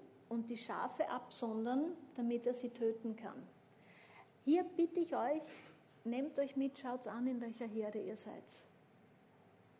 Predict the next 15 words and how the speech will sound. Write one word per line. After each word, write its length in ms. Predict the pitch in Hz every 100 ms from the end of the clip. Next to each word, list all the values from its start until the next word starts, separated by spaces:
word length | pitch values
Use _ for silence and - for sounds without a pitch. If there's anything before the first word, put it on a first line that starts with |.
| -
In 100 | 220
welcher 260 | 220 233 254
Herde 300 | 220 208 226
seid 400 | 226 196 - -
ihr? 100 | 185 196 - - - - - - - - - - - -
Die 80 | 247
fünfte 480 | 285 370 466 - 185
Botschaft, 720 | 214 202 196 202 165 - - - - - - - - - - - - - - - - -
in 140 | 240
der 140 | 240 226
Nähe 500 | 226 226 262 330 339
von 240 | 349 320
Jesus, 840 | 254 247 285 - 214 302 - - - - - -
als 200 | 220 -
Teil 560 | - 214 202 240 294